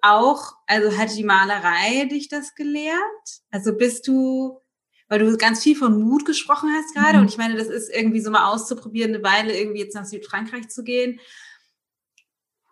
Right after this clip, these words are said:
Speaker 1: finde ich schon einen mutigen Schritt.
Speaker 2: Ja.
Speaker 1: Also so, <laughs> finde ich schon mutig.
Speaker 2: Ich habe mich, äh, selbstständig gemacht zweitausendneun in der Wirtschaftskrise.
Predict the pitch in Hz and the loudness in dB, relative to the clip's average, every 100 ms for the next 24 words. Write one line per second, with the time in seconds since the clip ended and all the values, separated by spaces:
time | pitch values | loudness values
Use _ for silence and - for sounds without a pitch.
0 | _ 233 220 233 - 359 330 269 311 330 | _ 2 4 2 0 4 4 6 4 2
1 | 285 220 - - 240 - - - _ _ | 2 2 2 -2 -6 -8 -12 -16 _ _
2 | - 233 226 214 190 190 185 - - 202 | 2 6 6 4 0 -6 -12 -16 -16 -12
3 | 190 180 131 - _ _ _ _ _ _ | -10 -10 -12 -18 _ _ _ _ _ _
4 | _ - - 269 - 247 - - _ _ | _ -10 -4 -4 2 0 0 -8 _ _
5 | _ - 226 226 208 220 254 226 180 - | _ -4 -2 0 2 4 4 2 -2 -10
6 | - - - _ _ _ _ _ _ _ | -14 -16 -18 _ _ _ _ _ _ _
7 | _ _ _ - 262 294 269 262 254 - | _ _ _ -4 0 2 4 4 4 0
8 | - 220 226 262 - 247 269 262 - 247 | -4 -2 0 0 -2 2 4 4 0 -4
9 | 240 - - 226 226 233 226 220 214 220 | -4 -4 -2 -2 0 -2 0 -2 0 2
10 | 240 220 214 208 214 247 - 269 269 - | 2 0 -4 -4 -2 -2 0 0 0 -8
11 | - - 269 277 269 285 339 | -4 6 6 6 4 2 0